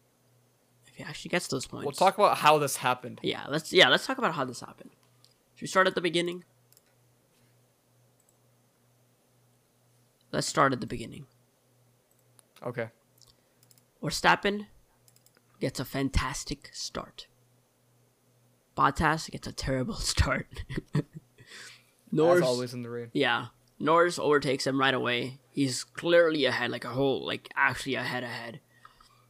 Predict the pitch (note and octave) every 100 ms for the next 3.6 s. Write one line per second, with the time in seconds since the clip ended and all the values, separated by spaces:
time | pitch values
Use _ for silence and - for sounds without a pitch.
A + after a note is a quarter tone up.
0 | _ _ C#3 B2+ A#2+ C3+ C#3+ C#3+ C#3 C#3+
1 | D#3 D3 C#3+ C3 C3+ C3+ C3 - C#3 C#3+
2 | C3+ C3 C3+ C3+ - - B2 C3+ C#3 C3+
3 | B2 B2+ B2+ D3+ D#3 F3